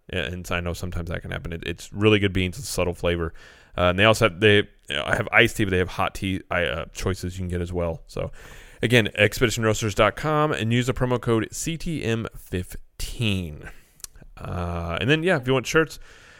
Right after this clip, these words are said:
C T M shirts dot com. You can check out the collection there. If you wanna go join Club thirty-two, uh, go to C T M V I P dot com to check that out. And the price there will be going up soon on Club thirty-two.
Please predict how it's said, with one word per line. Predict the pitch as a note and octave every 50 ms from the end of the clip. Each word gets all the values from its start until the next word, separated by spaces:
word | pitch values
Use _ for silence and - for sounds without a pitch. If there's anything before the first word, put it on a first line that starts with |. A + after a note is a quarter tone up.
| - _ -
C | - - -
T | C3 C3+ C#3 C#3+
M | C#3 C3+
shirts | - - D3 C3+ -
dot | - C3 A2 -
com. | - - - - D3 D3 D#3 F3
You | F3+
can | C#3+
check | - - B2 -
out | A2
the | -
collection | - - B2 A#2 - B2+ B2 B2
there. | B2+ B2+ B2+ B2 B2
If | A#2+
you | B2 A#2+
wanna | A2+ A2
go | G2+ - A2+ G#2+
join | G#2+ G#2 A2+ A2 G#2+ G2+
Club | - A#2 G#2+ -
thirty-two, | - G2 G2 F#2+ F#2 - - - C#3+ E3+ G3 A#3 B3+ C#4+ C#4 - -
uh, | G2 G2 F#2+ F#2+ F#2 F#2 F#2 F#2 F#2 F2+ F2+
go | F2+ F#2+ F#2+
to | - - G2+
C | F2+ - - A2+ A2
T | - - A#2 - -
M | A2+ A2 G#2+ G#2+ - -
V | G2+ F#2+ G2 A2 G#2+
I | G#2+
P | A2 A#2+ A2+
dot | A2 G#2+ G#2+
com | - G#2+ G#2+ G#2+
to | G2
check | - - G2+ - - G2+
that | A2+ C3 D3 D#3
out. | D#3 D#3 D#3 - - - - - - _ _ _ _ _ -
And | - A2 A2 A2 A2 A2 A2 G#2+ G#2+ G2+
the | A2
price | G#2+ - - C3+ C#3+ C#3+ C#3
there | - B2+ B2+ B2 B2 A#2+
will | A#2+ A#2+ A#2
be | G#2 A#2+ A2
going | G#2+ A2+ A2 G#2+ G#2+ G2+ G2
up | F#2+ F#2+ F2+ D#2+ - - - - - _ _ _ _ _
soon | - - - - - - - B2 A2+ G#2 F#2+ F#2 F2 E2+ E2 D#2 D#2+ E2+ - -
on | - - D#2 D#2 D2+ F2+ F2 F2 E2+ E2+ E2+ E2 D#2+ E2 - - - _ _ _ _ _
Club | - - G#2 -
thirty-two. | - F2 D#2+ D2 - - - -